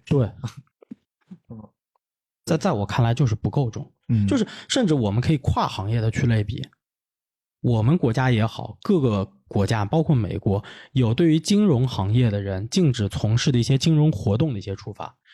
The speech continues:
Speaker 1: 甚至有的是要上升到刑罚的。
Speaker 2: 对，对。
Speaker 1: 是要坐牢的。
Speaker 2: 嗯。
Speaker 1: 你现在这行为跟这个有什么区别？
Speaker 2: 嗯。那刚才查了一下，那个斯蒂芬李是禁赛了十二年，罚款四万英镑。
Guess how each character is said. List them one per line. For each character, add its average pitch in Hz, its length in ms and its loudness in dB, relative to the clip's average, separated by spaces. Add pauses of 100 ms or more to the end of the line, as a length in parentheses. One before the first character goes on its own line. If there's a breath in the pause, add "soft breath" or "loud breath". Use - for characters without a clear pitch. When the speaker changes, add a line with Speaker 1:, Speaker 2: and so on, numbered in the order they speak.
(120 soft breath)
Speaker 1:
甚 147 260 2
至 117 80 0
有 98 140 0
的 101 100 2
是 131 100 -2
要 123 60 2
上 131 180 2
升 131 200 0
到 120 120 0
刑 107 400 0
罚 120 200 0
的。 65 200 -10 (260)
Speaker 2:
对， 104 220 -2 (200)
对。 104 180 -6 (380)
Speaker 1:
是 - 160 -4
要 139 40 0
坐 131 200 0
牢 90 160 -2
的。 123 220 -4 (100)
Speaker 2:
嗯。 110 260 -6 (600)
Speaker 1:
你 120 120 0
现 180 100 2
在 240 60 2
这 226 80 2
行 156 160 2
为 196 100 2
跟 220 140 0
这 240 100 2
个 160 60 2
有 90 100 -2
什 - 120 -8
么 165 80 0
区 - 180 -10
别？ - 140 -14 (240)
Speaker 2:
嗯。 107 260 -4 (1000)
那 123 80 -2
刚 160 140 2
才 185 40 4
查 123 240 0
了 147 100 2
一 151 40 2
下， 160 140 2
那 143 140 2
个 120 100 2
斯 156 140 -2
蒂 151 100 0
芬 160 180 0
李 120 160 0
是 123 160 0
禁 131 220 0
赛 135 200 2
了 117 120 2
十 - 180 -2
二 131 160 2
年， 117 220 -2
罚 117 180 -4
款 - 180 -8
四 - 200 -4
万 117 140 0
英 120 180 -2
镑。 117 180 -4